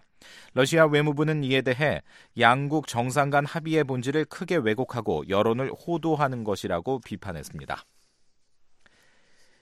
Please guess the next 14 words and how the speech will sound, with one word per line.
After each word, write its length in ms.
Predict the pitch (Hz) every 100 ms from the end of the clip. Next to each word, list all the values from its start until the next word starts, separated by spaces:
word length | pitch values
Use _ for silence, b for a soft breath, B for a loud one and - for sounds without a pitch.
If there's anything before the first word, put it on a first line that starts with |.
| b
국경장벽 720 | - 139 175 170 170 170 175 156
예산 240 | 160 170
문제로 320 | 170 165 165
촉발된 640 | 160 156 160 160 185 175
미 240 | 135 160 156
연방정부 760 | 139 147 156 151 147 147 165 147
셧다운 400 | 180 - 175 160
사태가 480 | 156 139 139 151
삼 280 | 143 - 196
주 160 | 185 196
넘게 380 | 170 156 156 139
이어지고 420 | 123 120 117 113
있는 160 | 107
가운데 480 | 104 98 98 135 90